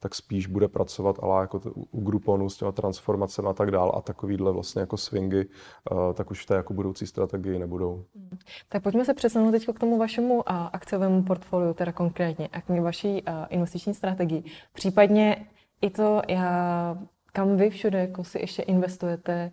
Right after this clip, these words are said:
Speaker 2: a máte nějaký zájem, že třeba nakupujete i umění, investujete do, do nemovitostí, do,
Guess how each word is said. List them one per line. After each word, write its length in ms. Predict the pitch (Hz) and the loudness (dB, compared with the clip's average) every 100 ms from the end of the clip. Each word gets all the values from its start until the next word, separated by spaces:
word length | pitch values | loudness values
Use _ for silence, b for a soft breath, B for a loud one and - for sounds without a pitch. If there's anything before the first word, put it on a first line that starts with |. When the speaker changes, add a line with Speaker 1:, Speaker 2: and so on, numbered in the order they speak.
| B B B | B B B
Speaker 2:
a 100 | - - | -10 -2
máte 220 | 175 175 | 0 4
nějaký 260 | 185 180 190 | 2 2 0
zájem, 280 | 170 165 240 | 0 -2 -2
že 100 | 262 | -2
třeba 260 | - 208 | -2 0
nakupujete 400 | 185 175 165 165 | 0 0 -2 -2
i 160 | 165 180 | -2 0
umění, 500 | 180 190 196 190 185 | 2 4 4 4 4
investujete 440 | 170 160 175 165 | 2 0 0 -2
do, 260 | - 165 151 | -2 -4 -2
do 80 | 160 | 0
nemovitostí, 720 | 185 202 185 185 180 - 175 | 2 4 2 2 -4 0 0
do, 560 | 160 175 165 165 165 | 0 0 2 2 0